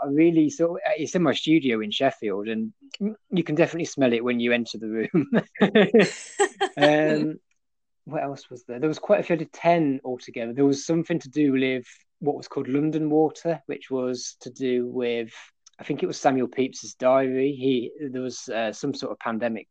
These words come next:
Speaker 1: going on around that time. And the idea that,
Speaker 2: Mm.
Speaker 1: uh, I, I think,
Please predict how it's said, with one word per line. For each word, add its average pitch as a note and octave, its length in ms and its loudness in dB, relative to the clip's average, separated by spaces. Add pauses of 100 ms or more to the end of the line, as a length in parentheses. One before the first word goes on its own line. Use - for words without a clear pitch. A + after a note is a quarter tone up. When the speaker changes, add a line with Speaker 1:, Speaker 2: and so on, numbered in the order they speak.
Speaker 1:
going G#2 300 -4
on G#2+ 140 -6
around G#2 240 -4
that A2+ 200 -10
time. G2+ 320 -8 (600)
And B2+ 100 -8
the B2 60 -4
idea B2 440 0
that, A#2 180 0 (120)
Speaker 2:
Mm. F#3+ 460 -12
Speaker 1:
uh, A#2+ 220 0
I, D3 180 0
I C3+ 40 -4
think, G3 220 0